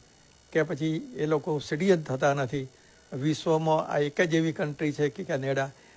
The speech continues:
જેની અંદર એને પી આર પણ હન્ડ્રેડ પર્સન્ટ મળે છે અને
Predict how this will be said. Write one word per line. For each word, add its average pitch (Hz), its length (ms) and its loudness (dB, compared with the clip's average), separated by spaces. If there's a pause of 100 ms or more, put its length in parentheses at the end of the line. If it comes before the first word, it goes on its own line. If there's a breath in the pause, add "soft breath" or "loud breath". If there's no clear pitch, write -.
(120)
જેની 147 420 2
અંદર 147 280 0 (420 loud breath)
એને 143 220 -2
પી 139 320 -4
આર 151 180 4
પણ 147 260 -6
હન્ડ્રેડ 139 320 0
પર્સન્ટ 147 320 -6
મળે 143 280 0
છે 143 180 -4 (520)
અને 139 400 -6